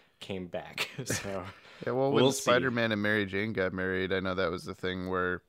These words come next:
Speaker 2: like, people couldn't
Speaker 1: Mm-hmm.
Speaker 2: relate to Peter Parker as much, so then they re-, retconned it where
Speaker 1: Sure.
Speaker 2: it's gone. But, uh, it's just, just stick to your guns. I hate that people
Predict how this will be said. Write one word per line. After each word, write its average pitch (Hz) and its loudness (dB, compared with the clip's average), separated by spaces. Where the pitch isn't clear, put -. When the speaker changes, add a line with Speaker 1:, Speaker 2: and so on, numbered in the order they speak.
Speaker 2:
like, 92 -2
people 92 -2
couldn't 95 -2
Speaker 1:
Mm-hmm. 82 -2
Speaker 2:
relate 98 0
to 98 -8
Peter 98 -4
Parker 101 0
as 98 -4
much, 101 -4
so 92 -4
then 92 -6
they 85 -4
re-, 98 -8
retconned 98 -4
it - -6
where 95 -4
Speaker 1:
Sure. 98 -6
Speaker 2:
it's 98 -4
gone. 95 -4
But, 101 2
uh, 113 -8
it's - -18
just, - -8
just - -8
stick - -8
to 131 -6
your 117 -4
guns. 120 -4
I 120 0
hate 113 -6
that - -8
people 107 -2